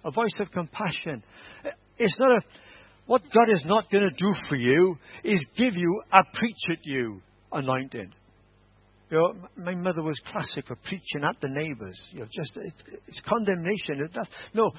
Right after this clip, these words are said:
it's reaching people where they're at. It's you being used for heaven to touch earth in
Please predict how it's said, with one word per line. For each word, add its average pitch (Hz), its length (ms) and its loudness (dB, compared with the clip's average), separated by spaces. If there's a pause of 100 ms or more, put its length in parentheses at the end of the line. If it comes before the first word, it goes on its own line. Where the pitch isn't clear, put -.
(120)
it's 151 160 -2 (100)
reaching 214 380 -2
people 147 480 -6 (280)
where 151 240 4
they're 156 160 4
at. 131 140 2
It's 127 220 -10
you 190 400 -4 (300)
being 196 280 -6
used 165 520 -4 (360)
for 143 100 -2
heaven 175 560 -4
to 160 80 -4
touch - 420 -8
earth 131 260 -2
in 123 140 -10